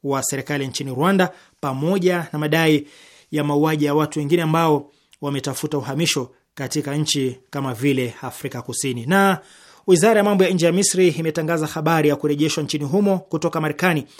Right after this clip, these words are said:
turathi ishirini na tano za kihistoria na za kisanii zilizotwaliwa enzi za ustaarabu wa kale wa Misri. Ubalozi mdogo wa Misri mjini New York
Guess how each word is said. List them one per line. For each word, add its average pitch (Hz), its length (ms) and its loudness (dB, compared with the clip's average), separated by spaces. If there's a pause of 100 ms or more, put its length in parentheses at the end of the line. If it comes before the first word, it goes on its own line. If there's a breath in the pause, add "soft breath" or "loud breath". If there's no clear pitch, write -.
(200 loud breath)
turathi 165 580 0
ishirini 160 440 -4
na 151 100 -6
tano 180 300 -2
za 147 120 -4
kihistoria 151 600 -2 (260 loud breath)
na 143 160 -4
za 139 120 -2
kisanii 165 540 -2 (300 loud breath)
zilizotwaliwa 151 1000 2 (180)
enzi 151 280 -2
za 147 120 0
ustaarabu 147 540 -2
wa 143 80 -2
kale 139 500 -4
wa 156 100 -2
Misri. 175 340 -2 (420 loud breath)
Ubalozi 170 340 4
mdogo 170 260 2
wa 156 60 2
Misri 165 360 0
mjini 147 260 -2
New 160 140 4
York 185 240 2